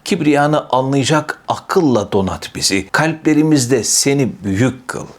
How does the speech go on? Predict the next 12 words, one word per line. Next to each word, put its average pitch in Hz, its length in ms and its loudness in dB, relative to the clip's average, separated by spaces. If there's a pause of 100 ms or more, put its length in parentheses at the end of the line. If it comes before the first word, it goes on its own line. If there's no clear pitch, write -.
Dertlerimizi 113 580 0
senin 107 420 2
büyüklüğünle 107 800 0
küçült. - 520 -8
Bizi 139 500 0 (140)
küçük 233 320 -2
şeyleri 110 680 0
büyütüp 147 520 2
sana 160 340 0
güvenmeyi 139 880 2
unutanlardan 120 1160 0 (360)
etme." 123 560 -2